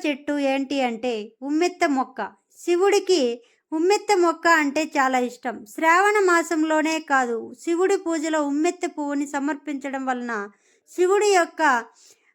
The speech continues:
ఆజ్ఞ మనకి అందుతుంది. అదేవిధంగా మీ ఇంట్లో ఉమ్మెత్త పువ్వును నాటితే అది శివుని ప్రత్యేక కృపకు చిహ్నంగా భావిస్తారు. అదేవిధంగా మూడవ మొక్క ఏంటి అంటే తులసి మొక్క.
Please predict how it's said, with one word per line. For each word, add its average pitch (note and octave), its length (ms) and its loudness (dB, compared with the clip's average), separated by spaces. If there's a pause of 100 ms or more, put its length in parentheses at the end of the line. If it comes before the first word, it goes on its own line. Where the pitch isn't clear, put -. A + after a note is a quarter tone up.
ఆజ్ఞ D#4+ 340 2
మనకి D4 380 0
అందుతుంది. B3+ 680 -4 (120)
అదేవిధంగా D4 920 0 (240)
మీ D4 160 -2 (160)
ఇంట్లో E4 380 2
ఉమ్మెత్త E4 380 0 (180)
పువ్వును D#4+ 260 -2
నాటితే C#4 720 -2 (100)
అది B3 420 -8 (100)
శివుని E4+ 580 0 (100)
ప్రత్యేక F#4 520 0
కృపకు D#4+ 520 -6
చిహ్నంగా D4 760 -2 (360)
భావిస్తారు. B3+ 600 -2 (340)
అదేవిధంగా E4+ 680 2
మూడవ D#4+ 440 0
మొక్క C#4+ 280 -2
ఏంటి C4+ 420 -4
అంటే B3+ 240 -6
తులసి C#4 420 -8
మొక్క. A3+ 280 -10